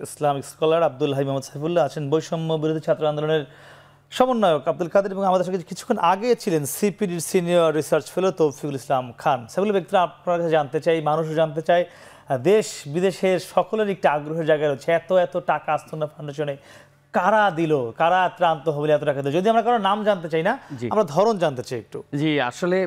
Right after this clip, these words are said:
Speaker 2: এই প্রশ্নটা, আহ, খুবই সম্পূরক একটা প্রশ্ন এবং এটা উত্তর দেওয়ার মতো বিষয়। আমি আপনাদের কাছে কতগুলি তথ্য দেই। আহ, যে গতকালকে এবং তার আগের দিন শেখ আহমদুল্লাহ প্রেস কনফারেন্স করেছেন, সে জায়গাতে তিনি অফিসিয়ালি অনেকগুলি কথা বলেছেন।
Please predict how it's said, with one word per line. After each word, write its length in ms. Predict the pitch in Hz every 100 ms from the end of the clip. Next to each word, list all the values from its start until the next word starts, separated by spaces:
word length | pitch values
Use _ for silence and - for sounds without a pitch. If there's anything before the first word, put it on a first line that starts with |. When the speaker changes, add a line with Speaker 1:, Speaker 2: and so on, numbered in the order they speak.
| 160
Speaker 2:
এই 340 | 156 151 147
প্রশ্নটা, 760 | 131 147 139 - 160 160 170 175
আহ, 400 | 139 139 120 117
খুবই 340 | - 143 151 143
সম্পূরক 500 | - 143 135 156 160
একটা 220 | 135 135
প্রশ্ন 460 | - 120 - 131 175 -
এবং 280 | 147 143
এটা 140 | 135 143
উত্তর 300 | 135 - 143
দেওয়ার 300 | 117 131 131
মতো 220 | 123 120
বিষয়। 360 | 110 107 147 208 - - - -
আমি 360 | 139 139 156 165
আপনাদের 300 | 151 160 160
কাছে 200 | 160 214
কতগুলি 320 | 190 160 160 156
তথ্য 380 | 139 - -
দেই। 160 | 123 101
আহ, 760 | - - - - 127 123 123 127
যে 140 | 131 123
গতকালকে 840 | 147 165 165 165 - 170 175 175
এবং 400 | 151 135 139 135
তার 160 | 139
আগের 280 | 131 131 135
দিন 140 | 151 190
শেখ 260 | - 143
আহমদুল্লাহ 440 | 135 139 131 135 143 _
প্রেস 220 | 139 131
কনফারেন্স 540 | - 123 - 123 117 -
করেছেন, 480 | 127 117 - 214
সে 180 | 240 160
জায়গাতে 320 | 147 135 135
তিনি 320 | 139 139 131 131
অফিসিয়ালি 560 | 131 - 151 165 151
অনেকগুলি 440 | 143 127 113 120 113
কথা 260 | 113 -
বলেছেন। 420 | 123 110 107 170